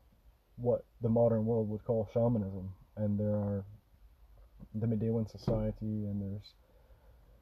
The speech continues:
uh, the Wabano Lodge, the, the Shaky Tent people. Uh, there's, there's lots of different, um, different groups with different schools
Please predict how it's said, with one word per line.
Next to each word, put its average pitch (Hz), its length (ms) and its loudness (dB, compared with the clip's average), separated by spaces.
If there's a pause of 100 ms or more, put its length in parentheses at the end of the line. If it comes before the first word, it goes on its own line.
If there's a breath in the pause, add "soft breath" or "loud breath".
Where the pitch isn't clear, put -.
(120)
uh, 104 340 -2
the 117 60 -2
Wabano 127 460 8
Lodge, 120 760 4 (240)
the, 98 320 -8
the 101 100 -10 (220)
Shaky 117 420 -4
Tent 117 180 -2 (640)
people. 120 480 -2 (160)
Uh, 107 320 0
there's, 104 280 -4
there's 107 160 -2
lots 120 360 4
of 107 140 -4
different, 113 400 -2 (160)
um, 107 520 0 (1300)
different 127 320 0
groups 127 500 -2
with 107 120 -8
different 120 320 -4
schools 120 540 -4